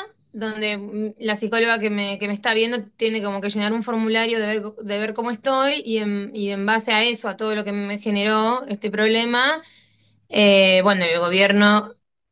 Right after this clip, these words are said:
evaluará, eh, si me corresponde una ayuda económica y cuánto. Y supuestamente, si a él lo declaran culpable, esa ayuda económica que me da el gobierno la tiene que pagar él.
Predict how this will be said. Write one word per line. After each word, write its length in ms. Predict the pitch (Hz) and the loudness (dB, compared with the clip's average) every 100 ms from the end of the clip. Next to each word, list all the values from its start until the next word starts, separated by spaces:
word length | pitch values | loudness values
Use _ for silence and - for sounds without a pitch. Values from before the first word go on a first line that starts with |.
| _ _ | _ _
evaluará, 960 | 233 214 202 208 202 214 214 233 262 - | 4 4 6 4 4 4 4 4 2 0
eh, 400 | 226 208 196 190 | -6 -8 -8 -10
si 240 | 185 - 208 | -12 -6 -2
me 120 | 202 | 0
corresponde 400 | 208 202 226 220 | 0 0 2 2
una 80 | 208 | 2
ayuda 240 | 214 220 | 2 2
económica 600 | 214 208 220 220 220 196 | 2 0 0 -2 -2 -2
y 120 | 190 | -4
cuánto. 560 | - 202 190 185 180 175 _ _ - | -4 -2 -2 -8 -14 -16 _ _ -4
Y 80 | 214 | 0
supuestamente, 640 | 233 277 285 302 285 254 | 4 4 4 4 2 2
si 120 | 226 | 2
a 120 | 240 269 | 4 6
él 100 | 269 | 6
lo 80 | |
declaran 640 | 240 220 254 262 277 277 269 | 4 4 4 4 4 4 0
culpable, 720 | 285 262 320 302 285 277 277 | -2 0 2 2 2 0 -2
esa 200 | 294 302 | -2 -4
ayuda 320 | 285 - 294 262 | -4 -4 -2 -2
económica 400 | 240 262 233 214 | -2 -4 -6 -4
que 80 | |
me 60 | 220 | -4
da 60 | 240 | -2
el 60 | |
gobierno 380 | 262 269 269 294 | 0 0 0 -2
la 140 | 254 | -2
tiene 180 | 220 240 | -4 -6
que 80 | 220 | -4
pagar 260 | 202 202 240 | -2 -2 0
él. 260 | 247 202 | -2 -4